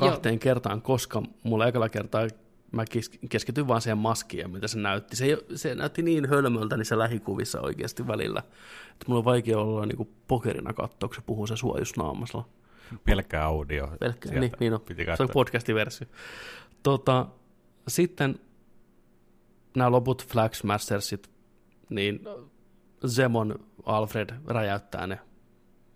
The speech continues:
Speaker 2: Se tietää, mihin ne tulee ja missä ne on, ja se auto räjähtää, ja se oli sillä selvä. Ne oli taputeltu. Tuntui vähän jotenkin hätä-, hätäiseltä ratkaisulta sekin.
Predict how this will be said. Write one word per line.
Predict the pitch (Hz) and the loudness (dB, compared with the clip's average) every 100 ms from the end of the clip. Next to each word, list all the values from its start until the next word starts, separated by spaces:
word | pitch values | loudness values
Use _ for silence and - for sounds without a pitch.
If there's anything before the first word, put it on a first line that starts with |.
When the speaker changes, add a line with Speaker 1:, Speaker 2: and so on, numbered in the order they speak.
| - | -12
Speaker 2:
Se | 107 | -4
tietää, | 113 104 107 | -2 -2 -2
mihin | 98 110 | -2 -4
ne | 101 | -6
tulee | - 110 104 101 | -4 -2 -2 -2
ja | 101 98 - _ - | -4 -6 -10 _ -18
missä | - 92 - | -10 -8 -6
ne | 98 | -4
on, | 92 87 95 | -4 -4 -6
ja | 90 98 | -8 -10
se | - | -4
auto | 107 98 98 | -2 -2 -4
räjähtää, | 98 - - - - | -6 -6 -10 -12 -10
ja | - - _ - | -10 -12 _ -18
se | - | -10
oli | 92 | -8
sillä | 107 104 | -8 -8
selvä. | - 107 107 | -8 -8 -8
Ne | - - 104 | -12 -14 -12
oli | 104 | -8
taputeltu. | 92 - - 98 - - _ _ _ - | -8 -8 -8 -10 -10 -20 _ _ _ -4
Tuntui | 113 110 | -4 -2
vähän | 107 110 | -2 -2
jotenkin | 107 120 - | -4 -6 -4
hätä-, | 107 104 104 - | -4 -4 -10 -14
hätäiseltä | - 113 107 107 98 | -8 -6 -4 -6 -6
ratkaisulta | 101 - 120 117 98 | -6 -6 -8 -8 -8
sekin. | 110 113 | -10 -10